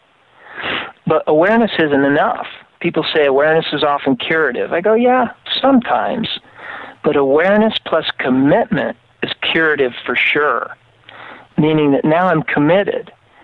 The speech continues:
And so then the practicality of my work is go, "Well, Stephen, how am I gonna do that? I've been,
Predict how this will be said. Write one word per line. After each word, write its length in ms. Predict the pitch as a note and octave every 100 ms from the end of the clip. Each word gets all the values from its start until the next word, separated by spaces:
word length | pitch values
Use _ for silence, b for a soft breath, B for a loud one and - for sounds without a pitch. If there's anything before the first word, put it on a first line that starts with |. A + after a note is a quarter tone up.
| B B B
And 140 | D3 -
so 140 | E3+ D#3+
then 340 | D#3 C#3+ B2 _ -
the 40 |
practicality 920 | - - F#3 - - E3+ F#3 A3 E3 C3
of 60 |
my 280 | C3 D3 B3+
work 440 | F#3+ G#2 - - - _ A#3+
is 80 | -
go, 200 | D#3 C#3+
"Well, 140 | D3 -
Stephen, 320 | G#3+ A3+ F3
how 220 | C#3 F#3+
am 100 | A3
I 100 | D3+
gonna 160 | C3 B2+
do 280 | - F#3+ A3+
that? 340 | A#2 G2 - -
I've 160 | F#3+ F#3+
been, 320 | D#3+ C#3